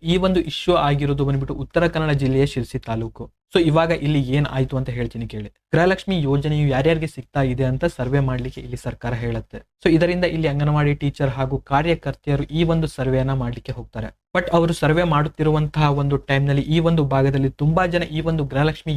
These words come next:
ಯೋಜನೆ ಬೇಡ ಅಂತ ಹೇಳ್ತಾ ಇದ್ದಾರೆ. So ಇನ್ನು ತುಂಬಾ ಜನದು ಈ ಒಂದು ಅಮೌಂಟ್ ಇನ್ನೂ ಕೂಡ ಬಂದಿಲ್ಲ. And ಕೆಲವೊಂದು ತಿಂಗಳಿನ ಅಮೌಂಟ್ ಕೂಡ ಇಲ್ಲಿ ಬರ್ತಾ ಇದೆ. And ಕೆಲವೊಂದು ತಿಂಗಳಿನ ಅಮೌಂಟ್ ಇಲ್ಲಿ ಬರ್ತಾ ಇಲ್ಲ. So ಈ ಒಂದು ಟೆಕ್ನಿಕಲ್ ಪ್ರಾಬ್ಲಮ್‌ಗಳನ್ನ ಹೋಗಲಾಡಿಸಲು ಇದೀಗ ಈ ಒಂದು ಸರ್ವೆಯನ್ನ ಮಾಡ್ಲಿಕ್ಕೆ ಸರ್ಕಾರ ಹೇಳಿತ್ತು. So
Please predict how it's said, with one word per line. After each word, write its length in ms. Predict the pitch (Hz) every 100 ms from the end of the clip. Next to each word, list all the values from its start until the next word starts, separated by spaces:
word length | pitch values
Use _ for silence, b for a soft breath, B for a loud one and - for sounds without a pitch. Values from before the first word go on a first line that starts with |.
| 131
ಯೋಜನೆ 320 | 135 135 135
ಬೇಡ 240 | 127 127
ಅಂತ 180 | 123 123
ಹೇಳ್ತಾ 280 | 123 117 117
ಇದ್ದಾರೆ. 220 | 110 117 - _
So 100 | - 214
ಇನ್ನು 160 | 202
ತುಂಬಾ 320 | 190 156 165 175
ಜನದು 280 | 165 165 160
ಈ 180 | 151 156
ಒಂದು 200 | 156 160
ಅಮೌಂಟ್ 320 | 143 147 143
ಇನ್ನೂ 180 | 135 139
ಕೂಡ 180 | 139 135
ಬಂದಿಲ್ಲ. 380 | 131 131 139 185
And 160 | 170
ಕೆಲವೊಂದು 400 | 165 156 180 180
ತಿಂಗಳಿನ 400 | - 147 151 151 135
ಅಮೌಂಟ್ 260 | 143 151
ಕೂಡ 120 | 151
ಇಲ್ಲಿ 180 | 139 135
ಬರ್ತಾ 260 | 131 123 135
ಇದೆ. 140 | 143 175
And 180 | 147
ಕೆಲವೊಂದು 360 | 139 151 190 185
ತಿಂಗಳಿನ 400 | 175 160 156 156 131
ಅಮೌಂಟ್ 280 | 147 151
ಇಲ್ಲಿ 160 | 143 135
ಬರ್ತಾ 280 | 127 - 123
ಇಲ್ಲ. 180 | 123 147 185 _
So 100 | 220
ಈ 140 | 208 226
ಒಂದು 200 | 233 226
ಟೆಕ್ನಿಕಲ್ 460 | - 151 196 190
ಪ್ರಾಬ್ಲಮ್‌ಗಳನ್ನ 680 | 185 143 139 160 156 151 151
ಹೋಗಲಾಡಿಸಲು 640 | 143 139 143 139 139 143 139
ಇದೀಗ 240 | 131 131 131
ಈ 140 | 165
ಒಂದು 240 | 196 190 185
ಸರ್ವೆಯನ್ನ 480 | 147 143 156 156 147
ಮಾಡ್ಲಿಕ್ಕೆ 400 | 135 135 131 143
ಸರ್ಕಾರ 380 | - - 127
ಹೇಳಿತ್ತು. 440 | 123 127 117 113 - _ _
So 100 | 208